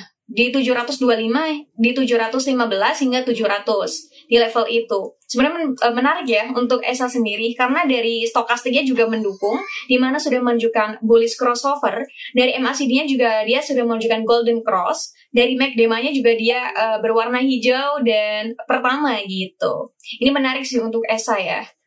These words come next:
Tapi kalau misalkan untuk trading ini kan, eh, dia karena masuk ke empat seratus gitu ya. Jadi, eh, prefer ke short to medium gitu. Semoga terjawab ya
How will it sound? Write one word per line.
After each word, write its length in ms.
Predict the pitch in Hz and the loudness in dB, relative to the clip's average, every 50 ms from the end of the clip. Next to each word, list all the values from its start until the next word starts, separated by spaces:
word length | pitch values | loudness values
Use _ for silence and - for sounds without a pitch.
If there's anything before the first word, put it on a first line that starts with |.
| _ _ - | _ _ -4
Tapi 320 | 233 233 - 302 320 320 - | -4 0 0 0 -2 0 2
kalau 200 | 311 262 254 240 | 0 0 2 0
misalkan 280 | 247 247 254 247 240 | 0 0 0 0 -2
untuk 120 | 240 247 - | -2 -2 0
trading 400 | 254 233 226 226 226 254 269 285 | 0 0 0 0 0 -2 -2 -2
ini 400 | 262 254 254 254 269 277 294 302 294 | -2 0 0 2 2 0 0 0 0
kan, 240 | 330 330 339 320 262 | 0 0 -2 -4 -4
eh, 280 | - - 233 226 220 220 220 | 0 0 0 2 0 0 0
dia 160 | 214 240 277 277 | 0 0 0 0
karena 240 | 269 254 254 254 | 0 0 0 0
masuk 280 | 254 247 247 247 262 254 | 0 0 -2 -2 -2 0
ke 60 | 254 254 | 0 0
empat 160 | 240 247 240 247 | 2 2 0 0
seratus 520 | 254 262 247 214 214 - 233 262 254 - | 0 0 -2 -2 0 0 -2 -2 -2 -4
gitu 200 | - 208 - 196 | -8 -6 -4 -2
ya. 120 | 190 208 - - - - - - - - | -2 -2 -4 -8 -14 -18 -18 -18 -12 -2
Jadi, 360 | - 247 233 262 277 269 254 - | -2 0 0 0 -2 -4 -4 0
eh, 180 | - 233 233 226 | 2 2 2 2
prefer 440 | 247 254 240 - 269 269 277 277 - | 0 -2 0 0 0 -2 -2 -4 -4
ke 320 | - 262 262 277 269 277 269 | -2 -2 0 0 -2 -4 -2
short 240 | 262 277 240 233 | -2 -4 -2 -2
to 80 | 262 254 | -2 0
medium 520 | 247 233 214 196 185 190 190 185 175 165 151 147 - - - - - _ _ _ _ - - - _ - | 0 0 -2 -2 -4 -4 -4 -4 -2 -2 -4 -4 -6 -10 -16 -20 -20 _ _ _ _ -20 -20 -20 _ -4
gitu. 560 | 214 214 202 - - - - - - 185 - - - - - - _ _ _ 262 262 - _ _ _ _ _ _ _ - - - - - - - _ _ _ - | -4 -4 -4 -4 -6 -6 -6 -6 -6 -8 -10 -16 -18 -18 -18 -20 _ _ _ -20 -20 -20 _ _ _ _ _ _ _ -18 -14 -14 -12 -12 -14 -16 _ _ _ -4
Semoga 320 | - 254 254 254 277 277 | -2 0 2 2 2 2
terjawab 480 | 277 277 - 262 247 247 247 254 254 262 | 2 0 0 0 0 -2 -2 -2 0 0
ya 240 | 247 240 - - | 0 0 -2 -4